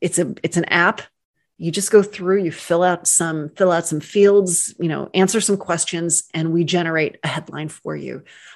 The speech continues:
Um, we also have a text formatting tool in there. And within the next few days, I'm going to have a new tool, which is the LinkedIn post ideas generator. So we're gonna give you the ideas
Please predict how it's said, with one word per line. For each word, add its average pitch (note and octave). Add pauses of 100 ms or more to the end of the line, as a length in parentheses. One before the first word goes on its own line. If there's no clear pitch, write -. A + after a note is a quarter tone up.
(100)
Um, E3+
we F#3
also F3+
have E3+
a D#3
text -
formatting F#3
tool G3
in F#3+
there. F#3 (320)
And G3
within G3+
the F#3+
next G#3
few G3+
days, G3
I'm F#3
going F3
to E3+
have E3+
a D3
new G3
tool, E3 (240)
which G3+
is F3+
the F3
LinkedIn F#3
post - (320)
ideas - (100)
generator. D#3 (300)
So -
we're F#3+
gonna A3
give F#3+
you F#3
the E3+
ideas D#3+